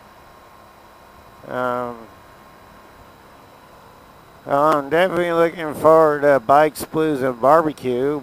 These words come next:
but, uh, not really sure if they'll have the pig trail open by then. Um, there's this big thing, or big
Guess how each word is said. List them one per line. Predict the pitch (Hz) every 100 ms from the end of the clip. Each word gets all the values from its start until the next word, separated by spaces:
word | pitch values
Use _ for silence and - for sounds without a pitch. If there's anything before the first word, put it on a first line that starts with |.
| 104
but, | 120 117 113 110 - - 120
uh, | 113 110 104 - - - - - - - - - - - - - 117
not | 135 151 151
really | 151 151 139
sure | - 165 156
if | -
they'll | 151
have | 151 151
the | 147
pig | - 175 -
trail | 160 147 135
open | 151 147 143 117
by | 123 117
then. | 110 110 113 127 135 - - - - - - - - 117
Um, | 113 113 113 110 104 101 98 - - - - - - - - - - -
there's | 131 131 123 101
this | 127 127 120 95 101
big | - 135 135 131 110 104
thing, | 135 135 135 127 120 117 117 - -
or | 113 110 107 110
big | 135 131